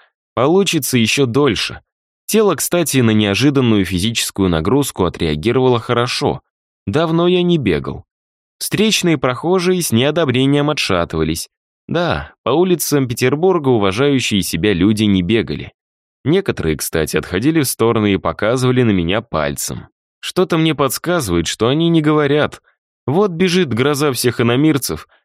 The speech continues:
отличник учебы и военной подготовки Ирмер Куликов». Боюсь, в их характеристиках чаще были слова «бордель» и «повеса».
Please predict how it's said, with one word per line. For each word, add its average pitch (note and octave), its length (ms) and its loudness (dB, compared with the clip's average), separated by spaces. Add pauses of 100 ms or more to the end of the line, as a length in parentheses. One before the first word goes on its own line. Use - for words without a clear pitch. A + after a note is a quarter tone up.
(100)
отличник C#3+ 680 0
учебы C3+ 460 2
и A#2+ 40 4
военной B2+ 420 2
подготовки A#2+ 680 0
Ирмер B2 340 2
Куликов». A#2 600 -2 (320)
Боюсь, D#3+ 560 2
в C3+ 140 4
их G3 140 0
характеристиках D3 1040 0
чаще E3+ 440 0
были C#3 280 2
слова G2 440 0
«бордель» G2 580 0
и G#2 140 0
«повеса». F#2+ 720 0